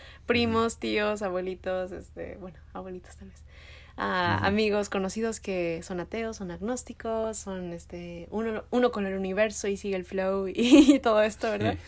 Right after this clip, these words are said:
Speaker 2: Sí.
Speaker 1: Ay, sí, pero, um, también este podcast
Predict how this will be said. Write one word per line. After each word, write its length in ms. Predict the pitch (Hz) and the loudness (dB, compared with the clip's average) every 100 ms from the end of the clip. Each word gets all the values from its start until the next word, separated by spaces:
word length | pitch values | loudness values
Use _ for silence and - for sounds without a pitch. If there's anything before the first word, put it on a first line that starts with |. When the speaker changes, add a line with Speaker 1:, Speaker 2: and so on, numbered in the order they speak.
| - | -6
Speaker 2:
Sí. 80 | 349 403 - - - - | -4 -6 -12 -16 -18 -14
Speaker 1:
Ay, 340 | - 202 196 185 | -4 0 0 -2
sí, 260 | - 190 - - | -8 -14 -14 -4
pero, 420 | 202 190 185 180 | 0 0 -2 -2
um, 200 | 175 175 - - - - | -4 -8 -14 -20 -20 -8
también 280 | 240 240 262 | -4 -2 0
este 240 | 269 269 | 0 0
podcast 540 | 247 208 202 220 208 | 0 -4 -6 -8 -8